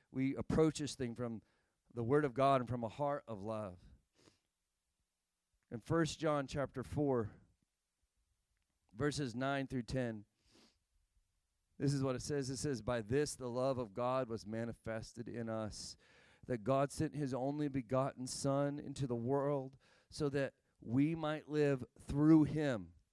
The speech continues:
So that we might live through him. How, how can we live? How can we live?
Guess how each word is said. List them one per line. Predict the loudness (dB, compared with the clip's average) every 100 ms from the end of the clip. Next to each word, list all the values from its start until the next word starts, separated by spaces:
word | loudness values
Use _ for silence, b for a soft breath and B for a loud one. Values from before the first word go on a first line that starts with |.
| _ _ _ _ _ _
So | -6 -2
that | 0 2
we | 2 2
might | 0 -4 -2
live | 2 2 0 -4 -16 -20 _ _ _ _ _ -4
through | 2 4 6
him. | 4 0 -4 -12 -16 -6
How, | -4 -6
how | -6 -2 -2 -4 _ _
can | -6
we | -4
live? | -2 -2 -2 -8 _ _ _ _ _ _ _ _ _ _ _ _ -4
How | -2
can | 0 0
we | 2
live? | 4 4